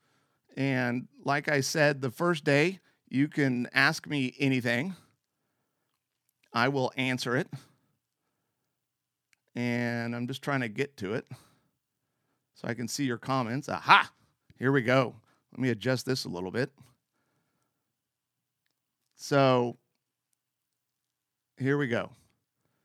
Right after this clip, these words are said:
Oh, thanks, Aaron, laughing at me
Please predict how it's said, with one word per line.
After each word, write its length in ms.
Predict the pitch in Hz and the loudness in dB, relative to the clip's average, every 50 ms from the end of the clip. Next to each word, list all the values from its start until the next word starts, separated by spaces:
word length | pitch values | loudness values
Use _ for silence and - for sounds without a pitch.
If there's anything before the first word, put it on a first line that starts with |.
| _ _ _ _ _ _ _ _ _ _ _ - | _ _ _ _ _ _ _ _ _ _ _ 2
Oh, 240 | 151 151 143 127 | 4 6 6 6
thanks, 400 | 120 - 185 180 185 190 - - - - | 4 4 4 4 6 4 2 -2 0 4
Aaron, 540 | 185 165 160 160 156 156 160 170 180 170 143 - _ _ _ _ _ _ _ _ _ _ _ _ - | 6 8 10 10 8 8 8 6 2 0 -4 -8 _ _ _ _ _ _ _ _ _ _ _ _ -6
laughing 520 | 107 113 139 143 147 151 139 151 139 135 131 | 4 8 10 10 10 10 8 4 2 4 4
at 160 | 131 127 - | 2 2 2
me 280 | 127 131 139 160 165 | 2 2 2 0 -2